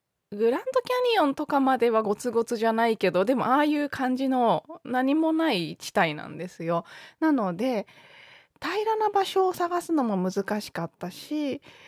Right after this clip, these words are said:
テントが張れる位置っていうのを探すこととかも含め、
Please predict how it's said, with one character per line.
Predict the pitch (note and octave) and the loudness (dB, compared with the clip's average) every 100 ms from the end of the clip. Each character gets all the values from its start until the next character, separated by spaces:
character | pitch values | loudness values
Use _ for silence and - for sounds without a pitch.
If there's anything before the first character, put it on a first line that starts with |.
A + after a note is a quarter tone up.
| - _ _ | -20 _ _
テ | D#4+ | -2
ン | D#4+ | 0
ト | - | 2
が | F#3 | 0
張 | - C4 | 0 2
れ | D4 | 4
る | E4 D4+ - | 2 -2 -4
位 | |
置 | - - | -8 -12
っ | - | -10
て | - | -4
い | F3+ | -2
う | F3+ | 0
の | F#3 F3+ B3 | -2 0 -2
を | |
探 | A3 G#3+ G#3+ | 0 -2 -4
す | - A#3+ | -2 -4
こ | - | -4
と | - | -8
と | - E3 | -8 -10
か | - | -6
も | E3 E3 | -4 -4
含 | G3 - A#3+ | -6 -8 -6
め、 | G#3 A3+ C#4+ A#3 | -4 -2 0 0